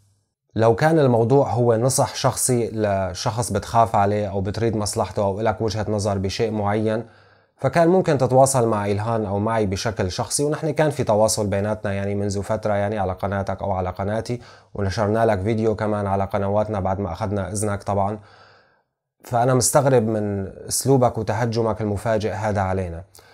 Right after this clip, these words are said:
وطبعًا بهذا المجال أنت فتحت مجال ل-، مجالات لشغلات تانية يعني كمان. صار في تهجم من قبل كتير من الناس عندك على، علينا، على شخصنا، على شخصي وشخص إلهان،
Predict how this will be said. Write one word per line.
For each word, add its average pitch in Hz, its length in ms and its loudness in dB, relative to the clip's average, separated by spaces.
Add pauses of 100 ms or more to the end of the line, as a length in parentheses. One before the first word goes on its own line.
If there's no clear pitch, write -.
(340)
وطبعًا 127 400 2
بهذا 160 340 4
المجال 143 380 6
أنت 131 180 -2
فتحت 127 380 -2
مجال 135 360 4
ل-، 107 200 -2 (240)
مجالات 123 520 2
لشغلات 127 500 0
تانية 135 300 6
يعني 104 260 0
كمان. 107 360 -4 (360)
صار 135 180 4
في 127 140 -2
تهجم 113 640 0 (220)
من 107 140 -8
قبل 113 320 2
كتير 123 260 2
من 117 80 2
الناس 107 460 0
عندك 101 480 -2
على، 95 180 -2
علينا، 101 520 0
على 98 100 0
شخصنا، 101 440 -4
على 95 220 0
شخصي 107 380 -6
وشخص 101 360 -6
إلهان، 104 420 -6